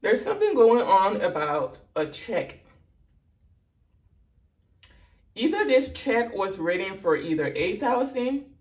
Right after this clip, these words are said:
eighty thousand, eight hundred thousand, something like that, eight million. There's something here about eight. Someone stole this check.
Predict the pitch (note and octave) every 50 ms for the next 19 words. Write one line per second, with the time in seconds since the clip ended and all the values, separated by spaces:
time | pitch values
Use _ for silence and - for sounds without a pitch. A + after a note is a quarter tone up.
0 | _ _ _ _ _ _ - D3+ D#3+ F3+ G3+ G#3 G3+ G#3 G3+ G3 G3 G3 G3 G3
1 | G3 G3 G3+ G#3+ A3+ A3+ - - _ _ _ _ _ - - C#3+ D3 D#3 D#3+ G3
2 | F3 E3 F3 G#3+ G3 F#3 F#3 F#3+ F#3+ F#3+ F#3+ F#3+ G3 G3 E3+ E3+ - - F#3+ G3+
3 | G3+ G3 G3 G3 F#3 - E3 - - - - D#3 D3+ D#3 D3+ D3 D#3 E3+ F3 F3+
4 | F3+ F3+ F3+ - - _ _ - - D3+ - - - F#3+ F3+ - - G3 A3+ F#3
5 | E3+ E3 D3+ - - - - C#3+ D3 C3+ - - - - _ _ _ _ _ _
6 | _ _ _ _ _ _ _ _ _ _ _ _ _ _ _ _ _ _ _ _
7 | _ _ _ _ _ _ _ _ _ _ _ _ _ _ _ _ _ _ _ _
8 | _ _ _ _ - - _ _ _ _ _ _ _ - - - A3+ A#3+ C#4 E4
9 | G4 G#4+ G#4 - - C4+ B3 A#3+ B3 - G3 G3 G#3 G#3 - - - - F#3+ G3
10 | B3+ - F4+ - -